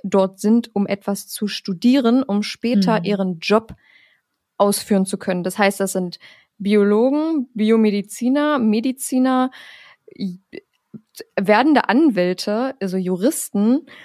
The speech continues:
Speaker 2: Ja.
Speaker 1: und wa-, was nicht alles. Und ich kann mir Personen, die sowas machen, die an einem Tod von jemandem beteiligt sind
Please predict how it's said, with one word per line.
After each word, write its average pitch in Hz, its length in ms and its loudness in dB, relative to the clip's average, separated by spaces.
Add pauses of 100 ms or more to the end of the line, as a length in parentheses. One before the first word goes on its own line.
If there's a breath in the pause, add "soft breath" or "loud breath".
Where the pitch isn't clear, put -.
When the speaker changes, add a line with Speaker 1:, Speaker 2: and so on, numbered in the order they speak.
(140 loud breath)
Speaker 2:
Ja. 202 340 -4 (100)
Speaker 1:
und 220 280 2
wa-, 185 320 -2
was 202 340 0
nicht 330 260 -4
alles. 220 320 0 (100)
Und 175 120 -6
ich 190 120 -10
kann 220 240 -2
mir 233 280 2 (300)
Personen, 247 640 0 (320)
die 214 280 0 (280)
sowas 220 600 -2
machen, 269 320 4
die 226 140 0
an 202 160 0
einem 190 280 -4
Tod - 440 -2 (360 soft breath)
von 233 200 0
jemandem 226 260 4
beteiligt 226 520 -2
sind 277 320 -4